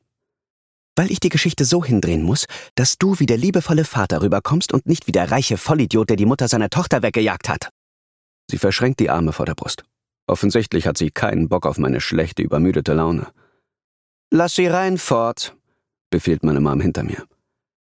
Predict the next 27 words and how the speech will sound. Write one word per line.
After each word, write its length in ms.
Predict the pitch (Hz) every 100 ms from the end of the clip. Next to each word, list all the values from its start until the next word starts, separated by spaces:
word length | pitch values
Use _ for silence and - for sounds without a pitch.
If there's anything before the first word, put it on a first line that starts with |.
| _ -
"Und 200 | 170 -
mein 180 | 170 165
Enkelkind 720 | 226 240 214 - 131 110 -
kannst 280 | 175 -
du 40 | 180
nicht 220 | 208 -
in 80 | 190
diesem 240 | 185 180
Drecksloch 460 | 156 165 - 143 113
hier 120 | 123
großziehen." 580 | 110 113 - - 98 - _ _ _ _ _ _ _ _ _ _ _ 80
Lina 420 | 92 90 98 92
wirft 200 | 98 -
mir 140 | 90
einen 160 | 85 87
Blick 240 | 92 -
zu, 340 | - 50 - - _ -
denn 100 | 82
sie 140 | 87
weiß 220 | 87 87 -
genau, 360 | 90 98 95
dass 200 | 78 73
ich 100 | -
meiner 200 | 85 78
Mom 260 | 78 78 85
niemals 360 | 101 80 73
widerspreche. 580 | 82 65 - 80 85 -